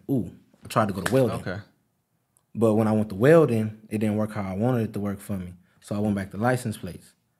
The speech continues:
Speaker 1: And that's when I worked my way up to lead. But like I said, I'm proud. I got to run in the machine. I'm telling everybody else what to do.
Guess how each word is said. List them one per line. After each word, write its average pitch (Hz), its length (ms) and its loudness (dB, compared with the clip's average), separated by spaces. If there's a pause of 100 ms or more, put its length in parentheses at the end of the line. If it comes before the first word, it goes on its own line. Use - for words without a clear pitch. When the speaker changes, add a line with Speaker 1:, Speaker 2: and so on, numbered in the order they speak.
(160)
Speaker 1:
And 101 80 -2
that's 101 180 -2
when 107 60 -4
I 95 100 -4
worked 101 220 -4
my 98 100 -10
way 101 200 -8
up 90 140 -14
to - 100 -18
lead. 104 400 -4 (400)
But 107 160 0
like 107 100 -2
I 104 40 -6
said, 110 200 -2
I'm 98 80 -2
proud. 117 240 2
I 117 60 0
got 110 160 -4
to 90 80 -14
run 107 140 0
in 110 100 0
the 110 60 0
machine. 107 580 0
I'm 110 100 0
telling 110 240 -2
everybody 107 360 0
else 135 200 2
what 110 140 -6
to 101 80 -8
do. 92 260 -8